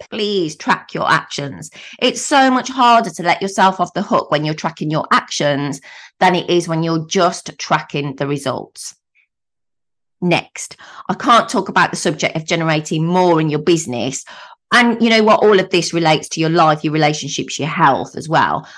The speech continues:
But we're gonna touch on time management. And that's the thing.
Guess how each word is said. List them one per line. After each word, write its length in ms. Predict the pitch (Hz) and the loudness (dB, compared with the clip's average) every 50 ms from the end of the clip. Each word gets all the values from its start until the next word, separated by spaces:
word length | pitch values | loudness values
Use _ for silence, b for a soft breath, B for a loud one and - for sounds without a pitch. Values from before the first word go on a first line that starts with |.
| B _ _ | B _ _
But 380 | 180 165 165 147 - - - - - _ _ | 2 4 4 4 2 -2 -10 -14 -14 _ _
we're 100 | - 202 | -4 -2
gonna 200 | - 196 185 185 | 0 2 0 0
touch 380 | 185 - - 185 170 - - - | -2 0 0 0 0 0 0 2
on 320 | 156 156 156 147 151 156 B B B _ - | 2 4 4 2 0 -4 B B B _ -20
time 480 | - - 180 156 151 151 156 175 180 | -12 -4 0 2 2 2 2 0 0
management. 760 | 165 135 123 120 120 - - - 76 73 71 85 85 - - - _ _ _ _ _ _ _ _ | -2 -4 -4 -4 -8 -10 -10 -12 -10 -10 -10 -10 -12 -14 -18 -20 _ _ _ _ _ _ _ _
And 220 | 147 143 139 139 139 | -6 -4 -4 0 2
that's 240 | 143 - - - | 0 0 0 -2
the 120 | - 160 180 | -4 -4 -4
thing. 500 | 185 - 156 135 - 110 110 - - | -2 -2 -4 -4 -4 -8 -12 -14 -16